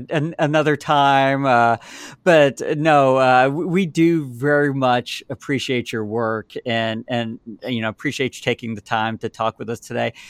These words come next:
Is there anything else you would like to, to leave, you know, our network with, a-, as far as kind of, you know,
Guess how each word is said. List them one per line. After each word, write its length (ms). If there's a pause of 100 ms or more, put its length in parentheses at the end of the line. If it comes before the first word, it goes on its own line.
(160)
Is 140
there 180
anything 380
else 240
you 80
would 140
like 240
to, 340
to 200
leave, 460
you 120
know, 180
our 140
network 580
with, 480
a-, 380
as 160
far 260
as 320
kind 240
of, 160 (560)
you 140
know, 320